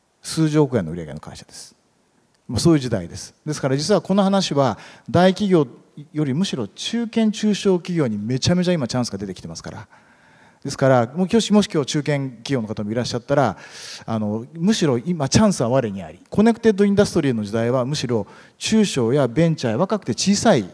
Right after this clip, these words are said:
会社の時代です。ですから、そう、むしろ今日本はそれがまだ主役、主役になってないので、だけども今日本の経済社会全体は九十九パーセントが中小企業ですから、この国は。だから実はそういうの僕日本にチャンスだと思ってるんで、ぜひぜひ頑張ってください。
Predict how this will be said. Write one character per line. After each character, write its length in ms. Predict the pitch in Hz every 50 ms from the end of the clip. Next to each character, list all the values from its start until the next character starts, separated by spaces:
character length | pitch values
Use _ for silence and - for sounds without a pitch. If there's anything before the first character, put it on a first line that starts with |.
| - _
会 180 | - - 113 104
社 120 | - 107
の 80 | 98 95
時 120 | 90 98
代 160 | 92 85 73
で 80 | 67 -
す。 220 | - - - - _ _ _ _ _ _ _ _ _ _ _ _ _ _ _ _ _ _ _ _ _ _ _ _ _ _ _ _ -
で 80 | 151
す 60 | 139 -
か 60 | 143
ら、 40 | 131
そ 160 | - 196 190
う、 60 | 139
む 100 | 196 208
し 80 | 196 190
ろ 80 | 151
今 180 | 151 151 147 139
日 80 | 151 147
本 100 | 165 156
は 80 | 127
そ 100 | 113 -
れ 40 | 139
が 60 | 127
ま 60 | 151 139
だ 80 | 117
主 120 | - - 160
役、 160 | 151 135 -
主 80 | -
役 140 | 165 151 147
に 60 | 135
な 80 | 165 190
っ 40 | 190
て 100 | - 120
な 120 | 151 160
い 60 | 131
の 100 | 101 87
で、 240 | 90 92 82 76 - _ _ - - - - -
だ 100 | 175 170
け 80 | 170
ど 80 | 151 143
も 80 | 160
今 160 | 185 185 160 139
日 140 | 156 175
本 180 | 165 208 226 220
の 120 | 220 214
経 240 | 214 - - 208 202
済 160 | 196 202 196
社 120 | 185 196 190
会 160 | 170 151 123
全 220 | 113 127 127 127 120
体 220 | 120 135 135 135
は 220 | 147 160 139 107 - - - - _ -
九 240 | - - 254 254 214
十 160 | 165 151 127
九 140 | - 151 143
パ 100 | 151 156
ー 40 | 143
セ 80 | 151
ン 20 | 147
ト 80 | 127
が 60 | 101 98
中 140 | - 131
小 100 | 123 123
企 60 | 120 110
業 60 | 104
で 40 | 82
す 60 | -
か 60 | 85
ら、 60 | 80
こ 80 | - 90
の 80 | 87
国 160 | - 85 76 -
は。 120 | - _ _ _ _ _ _ _ _ _ _ _ _ _ _ _ _ _ -
だ 100 | 139 135
か 60 | 127
ら 40 | 120
実 120 | 143 180
は 60 | 170
そ 120 | 131 - 226
う 20 |
い 40 | 233
う 20 |
の 60 | 196 139
僕 160 | 123 110 110
日 80 | 113 120
本 100 | 127 117
に 60 | 98
チ 80 | - 117
ャ 60 | 120
ン 60 | 113
ス 40 | -
だ 100 | 92 80
と 80 | -
思 120 | 90 85 85
っ 20 |
て 120 | - - 80
る 60 | 82
ん 40 | 85
で、 100 | 82 90
ぜ 180 | 101 - 139
ひ 60 | 120
ぜ 80 | - 92
ひ 80 | 80 -
頑 120 | - 82
張 60 | 78
っ 40 | -
て 80 | - -
く 40 |
だ 60 | - -
さ 80 | -
い。 60 | -